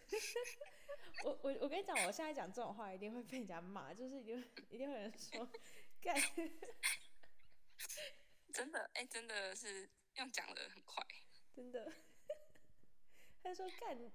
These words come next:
Speaker 1: 因为你很独立。”
Speaker 2: <laughs> 可是真的想想，如果你理智思，思考，或者思考。
Speaker 1: 说什么啦？
Speaker 2: 理智思考的时候，是真的没错，就是，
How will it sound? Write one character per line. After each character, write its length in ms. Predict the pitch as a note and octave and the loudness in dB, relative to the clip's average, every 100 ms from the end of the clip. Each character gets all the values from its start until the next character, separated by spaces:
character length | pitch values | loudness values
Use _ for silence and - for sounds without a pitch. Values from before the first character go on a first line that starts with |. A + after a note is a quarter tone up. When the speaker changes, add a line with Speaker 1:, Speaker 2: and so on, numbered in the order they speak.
| - | -4
Speaker 1:
因 100 | - | -2
为 100 | F4+ | 2
你 60 | A#3+ | 2
很 140 | A#3 | 0
独 180 | F#3 F3 | -2 -2
立。” 260 | G3 B3 - E4+ G#4 - - - - | -2 -2 -2 -2 -2 -8 -10 -10 0
Speaker 2:
<laughs> 1600 | G#4 - - - - - _ - - - - - - - - - | 2 2 2 -4 -4 -14 _ -20 -20 -20 -18 -8 -6 -6 -10 -8
可 120 | B3 | -4
是 120 | - A#4 G4 - - - | -2 -2 -4 -12 -20 -6
真 140 | E4 A4 | 0 2
的 60 | |
想 200 | C#4+ F#3 | 2 2
想， 160 | G#3+ F3 - - - - | 2 0 0 -10 -10 -6
如 80 | E4 | -2
果 100 | E4+ | 0
你 200 | F#3+ C#4+ | -2 -4
理 180 | F4 - | -10 -10
智 240 | - B3+ A3 | -6 -6 -4
思， 260 | - - - | -4 -4 -4
思 340 | - - F#3 | -2 -2 0
考， 180 | F#3 - | -2 -2
或 180 | - G#3 | -2 -2
者 60 | C#4+ | 0
思 460 | - - - - | 0 -2 -4 -2
考。 360 | - - - - F4 - - - - - E5 - - - - - - | 0 0 -4 -6 -10 -12 -14 -20 -20 -16 -16 -16 -18 -14 -12 -10 -8
Speaker 1:
说 180 | F4 A4+ | -6 -8
什 240 | - D4 A#3 | -4 -6 -6
么 220 | A#3 A#3 | -8 -6
啦？ 400 | C#4+ - - - - - - - - - - - | 0 0 0 -4 -12 -16 -20 -16 -4 -4 -4 -6
Speaker 2:
理 220 | C4+ F#3 - | -4 -4 -6
智 420 | - C#4+ B3+ B3+ - - - - | -6 -2 -2 -4 -12 -14 -14 -8
思 360 | - - B3+ | -6 -6 -6
考 400 | C4+ - - - - - | -2 0 -2 -4 -18 -14
的 100 | - | -6
时 200 | - - | -6 -4
候， 240 | - - - - - - - | -4 -4 -6 -14 -14 -12 -6
是 160 | - G3+ | -4 0
真 140 | A#3+ | 0
的 80 | G3+ | 0
没 160 | D3+ | -2
错， 240 | C3+ - F3 | -2 -4 -4
就 60 | |
是， 440 | F#3 F#3 F3 F3 | -2 -2 -2 -6